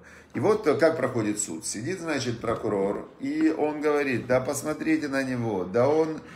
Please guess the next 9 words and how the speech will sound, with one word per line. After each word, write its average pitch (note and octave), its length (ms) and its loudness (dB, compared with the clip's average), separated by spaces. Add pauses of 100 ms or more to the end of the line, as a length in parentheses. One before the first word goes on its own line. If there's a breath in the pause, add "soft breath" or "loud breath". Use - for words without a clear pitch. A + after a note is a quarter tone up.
(200 loud breath)
и B2 80 4
он F#3 280 2
утягощает C#3+ 1000 4 (160)
каждое C3+ 500 4
его, A#2+ 720 0 (300 loud breath)
э, F#2+ 160 -2
каждое C3+ 440 6
его B2 140 2
действие, A#2 800 2